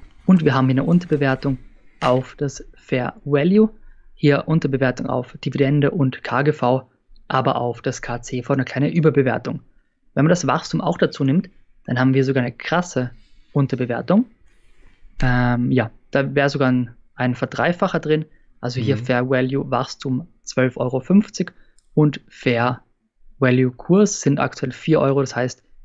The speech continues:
Speaker 1: hier könnte man sich verdreifachen und erst dann wäre dieses um,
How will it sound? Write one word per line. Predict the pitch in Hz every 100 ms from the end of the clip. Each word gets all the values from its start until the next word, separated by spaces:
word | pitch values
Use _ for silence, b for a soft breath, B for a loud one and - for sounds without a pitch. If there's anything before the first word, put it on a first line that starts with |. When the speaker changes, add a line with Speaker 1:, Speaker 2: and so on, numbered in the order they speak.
| -
Speaker 1:
hier | 151 143
könnte | 139 131 131
man | 127
sich | -
verdreifachen | - - 120 123 - 123 139 - _ _ -
und | 139 131
erst | 123 -
dann | 123 131 -
wäre | 127 123
dieses | 131 135 -
um, | 131 127